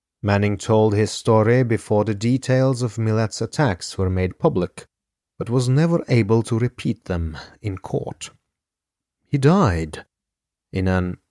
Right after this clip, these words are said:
apparent suicide only weeks before the trial began. More incriminating evidence against Ivan Milat would also be kept from the jury,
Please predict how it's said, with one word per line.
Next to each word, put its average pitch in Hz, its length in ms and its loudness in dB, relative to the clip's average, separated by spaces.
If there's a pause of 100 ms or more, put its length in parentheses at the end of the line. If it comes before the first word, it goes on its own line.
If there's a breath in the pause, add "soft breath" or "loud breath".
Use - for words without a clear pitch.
(200)
apparent 101 880 -4 (220)
suicide - 920 -4 (300)
only 87 280 -4
weeks 98 480 -2
before 95 440 -2
the 92 120 -8
trial 98 480 -2
began. 85 600 -8 (2750)
More 139 460 6
incriminating 120 800 2
evidence 101 480 0
against 95 540 -4
Ivan 95 360 -2
Milat 98 600 -4
would 104 180 -2
also 131 380 0
be 85 140 -4
kept - 320 -10
from 95 180 -4
the 92 80 -2
jury, 101 500 2